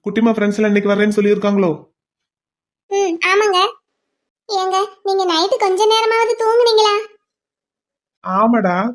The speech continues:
Speaker 1: தூங்குவோன்ட்டு இங்க வீட்டுக்கு வந்தேன். வீடே நிறைஞ்சிருந்ததா, மறுபடியும் மண்டபத்துக்கே கிளம்பியாச்சு.
Speaker 2: அங்க போயாவது தூங்குனீங்களா?
Speaker 1: எங்க, அங்க போனா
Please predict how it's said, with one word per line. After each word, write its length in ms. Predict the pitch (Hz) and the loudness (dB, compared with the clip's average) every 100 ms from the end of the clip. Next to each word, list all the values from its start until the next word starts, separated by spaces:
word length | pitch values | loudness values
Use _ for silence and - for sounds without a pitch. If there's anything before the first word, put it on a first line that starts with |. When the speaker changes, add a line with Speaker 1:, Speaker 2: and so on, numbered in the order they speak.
| - | -4
Speaker 1:
தூங்குவோன்ட்டு 500 | 254 254 233 220 233 | 0 2 2 2 0
இங்க 120 | 208 | 0
வீட்டுக்கு 260 | 214 226 208 | -2 -2 -2
வந்தேன். 300 | 180 190 170 - _ - 202 | 0 0 -2 -6 _ -8 -2
வீடே 240 | 226 240 240 208 | 0 2 2 2
நிறைஞ்சிருந்ததா, 680 | 208 220 226 202 196 208 208 175 202 | 2 2 2 0 0 0 -2 -4 -4
மறுபடியும் 400 | 202 214 233 226 | -2 0 0 0
மண்டபத்துக்கே 420 | 190 190 202 196 202 | 0 0 -2 -4 -2
கிளம்பியாச்சு. 500 | 190 190 185 175 170 - _ _ _ _ _ _ _ _ | 0 0 0 -4 -10 -14 _ _ _ _ _ _ _ _
Speaker 2:
அங்க 180 | 330 339 381 | -6 -4 0
போயாவது 300 | 427 440 440 427 | 0 0 -2 0
தூங்குனீங்களா? 440 | 427 427 427 427 466 - _ _ _ _ _ _ _ _ _ - 160 151 | 0 2 2 0 -4 -12 _ _ _ _ _ _ _ _ _ -6 -2 0
Speaker 1:
எங்க, 200 | 175 196 156 - 151 | 0 0 -2 -6 -4
அங்க 220 | 160 165 196 | -2 0 0
போனா 220 | 196 202 | 0 0